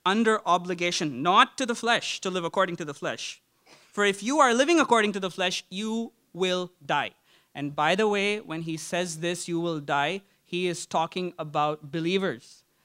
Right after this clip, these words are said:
And the way I interpret this text is that he is talking about physical death, that believers who are living in sin continually without repenting, that God calls them home in his mercy.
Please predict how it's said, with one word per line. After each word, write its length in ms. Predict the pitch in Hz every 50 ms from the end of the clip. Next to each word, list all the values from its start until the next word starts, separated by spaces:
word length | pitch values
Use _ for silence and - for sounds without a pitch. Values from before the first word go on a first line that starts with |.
| _ _
And 160 | - 165 175
the 80 | 165 170
way 200 | 160 180 190 196
I 60 | 196
interpret 500 | 190 180 170 - 196 190 190 - 180 -
this 200 | - 165 156 -
text 380 | - - 180 175 - - - -
is 280 | - 160 165 170 156 -
that 240 | - 175 156 - -
he 120 | 185 190
is 140 | 170 156 -
talking 340 | - 208 240 - - 233 196
about 320 | 170 180 180 165 - -
physical 360 | 226 226 220 262 - 277 233
death, 420 | 185 208 233 220 - _ _ _ _ _ _ _ _ _ -
that 320 | - 185 175 _ - 180
believers 540 | 160 180 190 220 262 294 294 285 226 - -
who 120 | 233 240 240
are 140 | 226 196
living 440 | 185 185 185 208 262 262 294 285 247
in 220 | - 240 233 226 214
sin 380 | - - - 302 339 320 285
continually 680 | - - 214 - - 240 269 302 349 359 220 269 226 196
without 340 | 180 185 180 214 247 254 -
repenting, 640 | 202 190 - - 254 302 320 311 - - 220 247 - _ _ _ _
that 180 | - 214 202 180
God 380 | 196 214 233 254 262 247 226 _ _ _ _ _ _ _ _ _ _ _ _ _ _
calls 280 | - 240 247 247 233 -
them 140 | 269 240 220
home 240 | 240 302 233 - _ _ _ _ _ _ _ -
in 100 | 214 226
his 180 | 233 220 190 -
mercy. 380 | 185 214 262 247 - 127 92